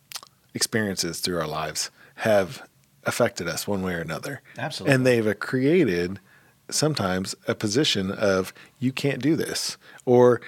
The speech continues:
Speaker 1: "You shouldn't do this," even though it's completely acceptable to everybody else outside of your world. And I just, I think that's a great learning tool to question that. And I mean, sometimes I think, I don't know, for me,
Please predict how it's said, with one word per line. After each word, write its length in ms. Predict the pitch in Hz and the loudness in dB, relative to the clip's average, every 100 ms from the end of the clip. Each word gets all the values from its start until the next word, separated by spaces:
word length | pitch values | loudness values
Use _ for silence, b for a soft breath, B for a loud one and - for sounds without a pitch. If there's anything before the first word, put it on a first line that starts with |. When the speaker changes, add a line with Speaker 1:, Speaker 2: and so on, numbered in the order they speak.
| B B | B B
Speaker 1:
"You 140 | 127 | 2
shouldn't 380 | - 156 156 95 | 4 4 4 0
do 140 | 82 | -4
this," 380 | - - - - - | -6 -6 -6 -6 -2
even 280 | 131 151 | 2 4
though 180 | 143 143 | 6 6
it's 200 | 127 98 | 6 2
completely 500 | - 127 - 160 143 | -6 -4 0 4 4
acceptable 680 | 117 - 170 - 107 95 98 - B B B | 4 2 -2 -2 0 2 2 -2 B B B
to 140 | - | 2
everybody 360 | 147 160 131 117 | 4 6 6 6
else 240 | 117 120 | 4 4
outside 500 | - 123 - 127 123 | 2 0 0 2 2
of 100 | 101 | 2
your 160 | 101 98 | 2 2
world. 440 | 104 151 - - - B B B B B | 4 4 2 -4 -14 B B B B B
And 80 | 127 | 4
I 100 | 127 | 4
just, 260 | 110 113 - | 2 -4 -2
I 120 | - 117 | 2 4
think 220 | 131 120 | 4 6
that's 180 | 123 113 | 4 4
a 60 | |
great 500 | 98 110 131 131 120 - _ _ | 0 6 8 8 4 -6 _ _
learning 420 | 113 117 117 104 95 | 2 4 4 2 0
tool 360 | 101 95 90 | 2 2 2
to 320 | - 101 90 - - B B _ | -2 -2 -2 -4 -14 B B _
question 640 | - 233 - - - 87 | 0 2 2 0 -2 -2
that. 280 | 80 78 - - B B B | -4 -6 -8 -12 B B B
And 140 | 147 | 4
I 60 | 156 | 6
mean, 160 | 151 139 | 4 4
sometimes 400 | 170 151 131 117 | 4 4 4 2
I 60 | |
think, 300 | 110 120 - - B B B B - _ | 2 0 -2 -14 B B B B -14 _
I 80 | 113 | 2
don't 120 | 113 | 4
know, 80 | 104 | 2
for 180 | - 110 | 0 0
me, 500 | 113 139 123 104 | 4 4 4 0